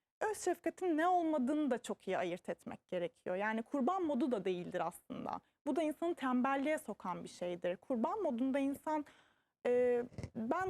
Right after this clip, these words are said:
yaşadıklarım yüzünden böyleyim, ben çok kötü şeyler yaşadım ve çok zor bir zamandayım, hiçbir şey yapamam ben." noktasında kalmak da kurban modudur aslında. Yani bu da hiçbir şey yapamamamıza,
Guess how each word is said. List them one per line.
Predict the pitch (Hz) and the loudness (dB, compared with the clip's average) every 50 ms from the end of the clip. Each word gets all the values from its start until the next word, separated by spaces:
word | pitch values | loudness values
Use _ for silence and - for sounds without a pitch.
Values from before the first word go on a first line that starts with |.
| 349 294 | 2 2
yaşadıklarım | 254 294 277 - 311 262 330 - - 302 311 294 349 359 320 277 - - - - | 2 0 0 2 0 0 0 0 0 0 2 2 2 2 2 0 -2 -8 -6 -2
yüzünden | 254 254 277 233 262 277 285 294 294 302 277 226 | 0 0 2 2 2 2 2 2 4 4 4 4
böyleyim, | 214 196 180 170 180 180 208 247 277 262 233 | 2 2 2 0 0 0 2 2 2 2 2
ben | 269 269 277 311 | 2 2 2 0
çok | - - 302 339 - - | 0 -2 -2 -4 -2 -2
kötü | - 254 - 196 | -4 -2 -2 -4
şeyler | - - 202 190 185 185 180 185 | -2 -2 0 0 2 2 2 2
yaşadım | 180 180 190 - - 208 208 269 294 | 0 0 -2 -2 -4 -2 -2 0 0
ve | 262 - | 0 0
çok | - 294 311 254 | 0 0 0 2
zor | 214 220 247 254 262 240 | 2 2 2 2 2 2
bir | 196 190 | 0 -2
zamandayım, | 160 190 190 185 180 185 190 202 247 277 294 294 - - | -2 -2 0 0 0 -2 0 0 0 0 0 -2 -4 -4
hiçbir | - 320 - - 214 | -6 -6 -4 -6 -8
şey | - - 262 240 233 | -4 -2 0 0 0
yapamam | 196 185 - - 190 185 175 170 170 160 | 0 -2 -2 -2 -2 -2 -2 -4 -4 -4
ben." | 170 165 - - _ _ _ _ _ _ _ _ - | -6 -6 -6 -10 _ _ _ _ _ _ _ _ -2
noktasında | 233 233 - - - 285 - - 330 330 339 349 | -2 -2 -2 -4 -6 -4 -2 0 0 2 0 0
kalmak | - - 262 247 247 247 254 294 415 - - - - | 0 0 0 2 2 2 2 0 0 -2 -6 -6 -4
da | 311 - | -4 -4
kurban | - - - 294 262 247 330 339 330 | -2 -4 -4 -2 0 0 0 0 0
modudur | 285 233 202 170 175 - - 185 180 | 0 0 -2 -4 -6 -6 -4 -2 -2
aslında. | 180 180 - - - - 190 190 190 196 | -2 -2 -4 -8 -8 -6 -4 -2 -2 -2
Yani | 202 208 220 226 240 247 262 269 - - _ _ _ _ - | 0 0 0 0 0 0 0 -2 -6 -12 _ _ _ _ -2
bu | 370 392 339 | 0 2 4
da | 339 359 | 2 2
hiçbir | 381 359 - - - - - | 0 -2 -6 -12 -14 -12 -4
şey | - 359 330 311 | 0 2 2 2
yapamamamıza, | 294 277 - 285 277 277 262 226 208 196 175 170 180 180 175 180 | 2 2 2 0 2 2 2 2 0 -2 -2 -2 0 0 0 0